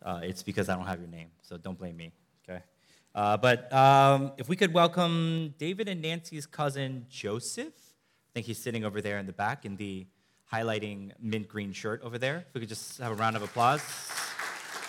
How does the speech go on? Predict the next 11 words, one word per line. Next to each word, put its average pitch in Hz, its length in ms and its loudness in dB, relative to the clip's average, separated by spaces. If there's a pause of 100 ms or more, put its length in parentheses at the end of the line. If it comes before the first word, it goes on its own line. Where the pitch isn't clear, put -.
(4000)
But 143 100 0
good 208 160 12
morning. 196 420 12 (280)
Hopefully 143 320 0
it's 123 100 -10
a 117 60 -4
good 104 200 -2
morning 107 340 -2
for 107 220 -2
you. 151 360 0 (240)
Uh, 95 540 -4